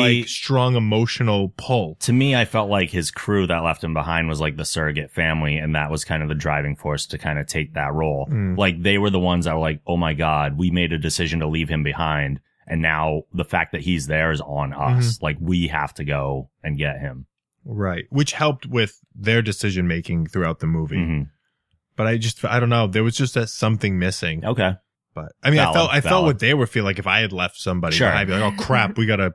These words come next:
Speaker 1: we gotta go back and get him. We
Speaker 2: Sure.
Speaker 1: gotta, we gotta fix this."
Speaker 2: Right.
Speaker 1: There, that was the only thing. Besides that, I thought the movie was great.
Speaker 2: Yeah.
Speaker 1: I was entertained the whole way through.
Speaker 2: Yeah,
Speaker 1: I
Speaker 2: yeah.
Speaker 1: thought it was really well done. And to watch him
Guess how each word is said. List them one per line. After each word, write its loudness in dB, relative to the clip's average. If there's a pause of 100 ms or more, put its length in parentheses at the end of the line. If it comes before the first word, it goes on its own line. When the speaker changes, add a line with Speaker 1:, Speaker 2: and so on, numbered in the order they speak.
Speaker 1:
we 0
gotta 2
go 0
back 0
and -6
get 2
him. -2
We -4
Speaker 2:
Sure. 2
Speaker 1:
gotta, 0
we -2
gotta 0
fix -4
this." -4
Speaker 2:
Right. -2 (640)
Speaker 1:
There, 0
that 4
was 4
the 4
only 4
thing. 2
Besides 2
that, 2
I 0
thought -2
the -6
movie 0
was -2
great. -2
Speaker 2:
Yeah. 0
Speaker 1:
I 2
was 0
entertained -2
the 0
whole 0
way -4
through. -4
Speaker 2:
Yeah, 2
Speaker 1:
I 2
Speaker 2:
yeah. 2
Speaker 1:
thought 2
it 0
was -2
really 0
well 0
done. 0
And 2
to 2
watch 0
him 2